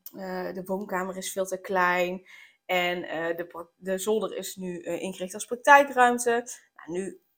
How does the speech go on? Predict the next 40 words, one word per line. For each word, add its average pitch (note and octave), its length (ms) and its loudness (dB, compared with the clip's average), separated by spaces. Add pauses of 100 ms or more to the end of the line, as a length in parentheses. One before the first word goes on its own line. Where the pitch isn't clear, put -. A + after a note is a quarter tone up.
(200)
is F#3+ 160 -6
er - 120 -6
één A#3+ 220 4
kind B3 220 -2
op G#3+ 140 -14
komst, G#3 720 -2
helemaal G#3+ 380 -2
prima. A#3 380 0
Die G3+ 120 -6
krijgt - 340 -8
gewoon F3+ 260 -4 (440)
na G3 220 10
ons F#3+ 140 -2
de - 60 -10
grootste - 300 -6
kamer. C4 520 12
Maar G3+ 200 -2
daarnaast A3 500 6
hebben G#3 220 0
wij F3+ 180 6
maar E3+ 160 -6
een F#3+ 100 -10
klein G#3+ 480 -2 (520)
kamertje, D#3+ 420 6
wat G3+ 120 4
nu G3+ 120 -6
de F#3 100 -6
waskamer D#3 640 4
is. - 400 -14
Dan G#3+ 140 -8
denk F#3 160 -8
ik, F#3+ 120 -10
ja, G#3 180 8
als D3+ 160 0
er F#3 80 -12
nog A3 200 -4
een A#3 100 -10
kind D3+ 240 -12
komt F3 320 -14
uiteindelijk, C#3+ 880 -6